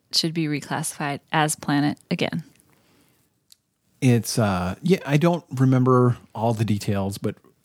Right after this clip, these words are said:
Speaker 2: it's, it's my understanding that, that it was, it was sort of like a,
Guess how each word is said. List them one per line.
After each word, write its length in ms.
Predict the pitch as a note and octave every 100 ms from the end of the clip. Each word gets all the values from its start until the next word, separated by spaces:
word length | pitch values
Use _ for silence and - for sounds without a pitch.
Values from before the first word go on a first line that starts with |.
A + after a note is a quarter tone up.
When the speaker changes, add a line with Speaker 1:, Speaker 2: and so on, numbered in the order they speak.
| _
Speaker 2:
it's, 260 | A2 G#2 -
it's 200 | - -
my 160 | D#3+
understanding 540 | C3+ A#2 - A#2+ A#2 A2
that, 120 | G#2
that 180 | G2+ G2
it 40 |
was, 300 | G2 G2 F#2+ -
it 60 |
was 140 | G#2 G2
sort 180 | D3+ C#3
of 140 | A2+
like 240 | G#2 G2 F#2+
a, 260 | F2+ F2